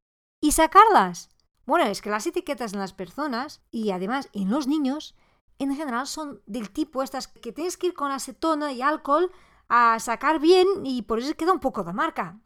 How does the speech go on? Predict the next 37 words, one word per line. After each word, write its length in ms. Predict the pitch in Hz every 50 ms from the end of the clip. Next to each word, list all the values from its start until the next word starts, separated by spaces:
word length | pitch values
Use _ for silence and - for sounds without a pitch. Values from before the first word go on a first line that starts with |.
| _ _
Entonces 320 | _ _ 254 208 - -
son 220 | - 262 285 277 233
muy, 320 | 226 277 294 277 233 185
muy 180 | 185 196 220 220
difíciles 420 | 190 180 - 190 185 - 185 165
de 40 | -
sacar. 360 | 175 165 - 160 165 - _ _ _
Y 100 | 339 339
no 100 | 370 392
nos 140 | 403 403 381
damos 240 | 370 320 254 -
cuenta. 380 | - 208 190 175 - 220 262 - - -
Vamos 300 | 220 294 339 381 349 -
poniendo 260 | - 311 302 302 269
etiquetas 680 | 214 277 247 - 294 294 - - 339 349 330 - - _ _
por 140 | - 208 -
aquí, 200 | - 214 226 202
por 160 | - 202 180
allá, 240 | 180 196 196 180 180
por 160 | - 196 185
aquí, 180 | 180 175 190 185
por 200 | - - 202 196
allá. 320 | 208 220 208 202 196 196 - _ _ _ _ _ _ _ _ _ _ _ _
Eres 240 | - 277 311 302 311
un 100 | 320 262
despistado. 720 | 247 - - 220 - - 214 202 202 185 175 170 175 - _ _ _ _ _ _ _ _
Eres 240 | - 190 254 320 294
la 100 | 302 302
mejor. 460 | 254 190 - - 208 240 269 208 - - _ _ _ _ _ _ _ _ _ _ _ _ _ _ _ _ _ _ _
¿Eres 240 | - 285 302 220 -
tonto? 500 | 220 220 220 185 277 320 381 403 392 _ _ _ _ _ _ _ _ _
Eres 260 | - 214 240 311 285
lo 100 | 233 202
más 200 | 180 196 226 -
responsable. 680 | - 269 208 214 196 170 - 214 214 190 180 175 170 - _ _ _ _ _ _ _
Eres 320 | 262 302 349 370 - -
eléctrico. 540 | 262 240 262 285 254 226 - - 190 180